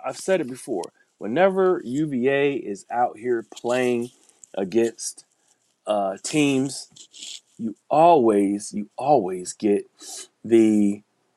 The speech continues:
the best game from, you know, some player that, you know,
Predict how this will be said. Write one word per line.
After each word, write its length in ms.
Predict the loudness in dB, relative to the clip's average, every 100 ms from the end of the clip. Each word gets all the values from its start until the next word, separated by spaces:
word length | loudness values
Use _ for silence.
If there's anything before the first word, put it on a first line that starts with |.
| _
the 180 | -2 -2
best 560 | 0 4 4 4 -2 2
game 400 | 4 4 2 -8 -20 _
from, 480 | 2 2 2 -2 -8 _ _ _ _ -12
you 120 | -4
know, 180 | -2 -2
some 460 | -4 2 4 4 0
player 480 | 2 6 6 4
that, 320 | 2 2 2 -4 -4
you 160 | -2
know, 380 | 0 0 -2 -4